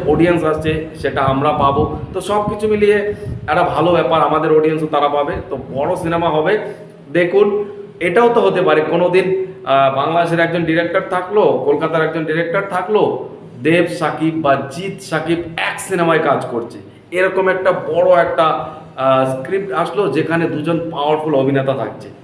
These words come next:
তাহলে কি হতে পারে, কি না হতে পারে। তো এইগুলো ব্যাপার ইনসে নয়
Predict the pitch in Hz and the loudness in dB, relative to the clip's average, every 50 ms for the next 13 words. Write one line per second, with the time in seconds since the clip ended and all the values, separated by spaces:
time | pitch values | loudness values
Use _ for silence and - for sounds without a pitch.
0 | - - - - - 160 165 175 180 190 196 208 185 190 190 - 214 220 180 156 | -20 -20 -20 -12 -6 -4 -2 0 2 2 4 4 2 2 0 -2 0 0 0 2
1 | - 160 151 123 127 120 113 - - - - - - 127 139 151 180 180 147 147 | 2 0 0 0 0 0 -2 -2 -4 -6 -6 -6 -4 -2 0 2 2 2 0 -2
2 | 143 135 127 120 113 107 98 - - - - - - - - - 147 160 170 180 | -4 -4 -4 -2 -2 -4 -4 -6 -10 -14 -16 -16 -18 -18 -10 -4 -2 0 2 2
3 | 180 185 185 196 196 208 185 175 170 170 190 190 185 180 - - - 131 143 160 | 2 2 2 4 4 4 4 4 2 4 2 2 2 2 0 -2 -4 -4 -4 -4
4 | 180 180 165 - 208 208 170 165 180 214 | -4 -4 0 2 2 4 4 4 2 0